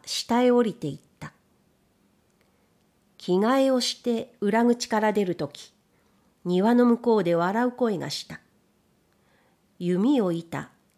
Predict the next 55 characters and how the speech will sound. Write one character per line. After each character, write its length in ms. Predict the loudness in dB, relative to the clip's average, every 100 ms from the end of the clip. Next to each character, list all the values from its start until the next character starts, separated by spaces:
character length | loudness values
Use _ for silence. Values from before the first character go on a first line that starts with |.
| _
菱 400 | _ -8 -6 -2
谷 140 | 0 0
庄 300 | -2 -2 0
兵 160 | 0
衛 40 | -2
と 200 | -2 -4
い 100 | -2
う 80 | -2
や 140 | -6
つ 180 | -10 -18
か、 180 | -18 -20 _ _ _ _ _ _ _ -12
継 160 | -4
ぐ 140 | -2 -2
た 160 | -6
か 160 | -6 -6
来 160 | -4 -6
た 180 | -10
か、 180 | -16 -20 _ _ _ _ _ _ -20 _ _
い 120 | -10
ず 140 | -2 2
れ 120 | 2
に 120 | 2
し 120 | -2
て 140 | -2 -2
も 300 | -2 -6 -12 _ -10
こ 140 | -8
っ 80 | -8
ち 160 | -8 -2
を 140 | -2
嘲 400 | -2 -2 -2 -2
笑 120 | -2 -2
し 140 | -4
て 140 | -2
い 40 | -2
る 100 | -2
こ 140 | -4
と 120 | -2
は 140 | -4 -4
確 280 | -6 -10 -8
か 120 | -10
だ 100 | -12
っ 60 | _ -20
た。 120 | -20 _ _ _ _ _ _ _ _ _ _ _ -14
主 280 | -8 -4
馬 100 | -2 -2
は 120 | -6
ち 160 | -10 -10
ょ 20 |
っ 20 | -10
と 220 | -10 -10
振 140 | -6
り 120 | -8
返 220 | -8 -10 -10
っ 20 |
て 340 | _ -20 -20